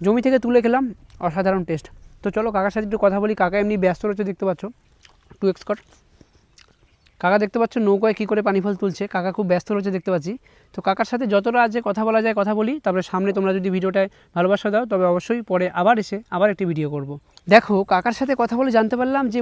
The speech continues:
মোটামুটি দশ কাঠা পানি ফল জমিতে মোটামুটি ওই পঞ্চাশ থেকে ষাট হাজার টাকা বিক্রি আছে। আর কাকা যেহেতু তিন বিঘার থেকে বেশি জমি, আহ, পানি ফল লাগিয়েছে, তো কতটা বিক্রি হবে সেটা তোমরা বুঝতে পারছো। তারপরে তো পানি ফলের দাম তো সবসময় মানে একরকম থাকে না, কখনো দাম কমে কখনো বাড়ে, সেই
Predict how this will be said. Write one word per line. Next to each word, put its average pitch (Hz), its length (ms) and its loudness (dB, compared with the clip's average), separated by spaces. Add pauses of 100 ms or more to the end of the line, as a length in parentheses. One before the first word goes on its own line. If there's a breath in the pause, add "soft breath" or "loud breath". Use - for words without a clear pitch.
মোটামুটি 247 300 -2 (120)
দশ 190 160 4
কাঠা 262 280 -4
পানি 226 140 0
ফল 240 140 0 (100)
জমিতে 214 300 2 (180)
মোটামুটি 254 380 -2
ওই 262 100 2 (340 soft breath)
পঞ্চাশ 214 300 0
থেকে 277 220 -4
ষাট 226 180 -2
হাজার 233 180 -2
টাকা 269 200 2
বিক্রি 208 260 -4
আছে। 156 160 -4 (120)
আর 170 60 0 (100)
কাকা 170 260 0
যেহেতু 240 200 -2 (100)
তিন 220 180 0
বিঘার 226 260 0
থেকে 247 200 -4
বেশি 202 180 -2
জমি, 220 240 0
আহ, - 580 -6
পানি 190 180 4
ফল 226 100 0 (140)
লাগিয়েছে, 190 320 0 (120)
তো - 40 -10 (120)
কতটা 233 340 2
বিক্রি 226 280 -4
হবে 240 200 0
সেটা 226 180 -2
তোমরা 220 160 0 (160)
বুঝতে 190 240 -4
পারছো। 180 180 0 (100)
তারপরে 220 260 0
তো 269 120 0
পানি 226 180 2
ফলের 254 200 0 (100)
দাম 202 200 0
তো 254 60 -2 (100)
সবসময় 247 340 -4 (360 loud breath)
মানে 208 200 6
একরকম 240 320 -2
থাকে 254 200 0
না, 226 120 2
কখনো 202 280 2
দাম 202 140 4
কমে 208 220 2 (100)
কখনো 202 260 2
বাড়ে, 180 140 2 (120)
সেই 233 140 2